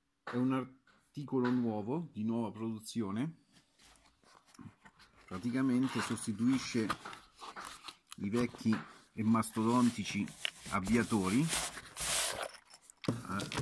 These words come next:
una comodissima custodia a borsello, una valigetta in cordura con due cerniere lampo apribili.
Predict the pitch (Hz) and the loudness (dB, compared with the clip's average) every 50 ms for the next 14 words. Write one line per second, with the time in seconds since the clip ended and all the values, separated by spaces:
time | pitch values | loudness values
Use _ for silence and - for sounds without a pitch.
0 | 110 110 110 107 107 - - - - - - 113 110 110 107 110 120 123 - - | 0 2 2 2 0 -2 -4 -10 -12 -4 2 4 4 4 4 4 2 2 2 0
1 | - 113 107 101 - - 107 101 - - - 117 110 110 107 104 101 98 98 95 | 0 0 0 0 0 -2 -6 -8 -6 -2 0 0 2 2 2 0 0 -2 -4 -8
2 | - _ _ _ - - - - - _ _ - - - - - - - - - | -16 _ _ _ -20 -20 -20 -20 -20 _ _ -20 -20 -20 -20 -20 -20 -20 -18 -12
3 | - 98 95 95 101 107 104 - - - 101 92 87 92 98 120 151 175 165 - | -8 -6 -4 -2 -2 -2 -2 -2 -2 -4 -2 -2 -2 -2 -2 0 0 0 0 -2
4 | - - - - 95 101 104 104 104 95 107 101 - - 104 98 92 - 104 101 | -2 -2 -2 -2 0 0 0 0 0 0 0 -2 0 0 -2 -2 -2 0 0 0
5 | 95 95 90 98 85 85 95 123 151 - - - - - - - - - - - | 0 0 0 0 0 0 0 -2 -2 -4 -8 -10 -10 -12 -14 -10 -10 -10 -10 -12
6 | - - - - - _ _ - - - - - - - - - 101 98 101 104 | -16 -20 -20 -20 -20 _ _ -20 -20 -16 -12 -10 -8 -8 -4 -2 2 2 4 6
7 | 123 127 117 104 110 107 104 110 110 107 107 107 104 85 85 92 92 - - 139 | 6 6 6 6 4 4 4 6 6 6 4 4 4 4 4 2 0 0 2 4
8 | 170 165 113 - 87 87 87 85 90 95 101 120 151 185 175 - - - | 4 4 2 0 -2 -4 -4 -2 0 2 4 6 6 6 4 0 -4 -12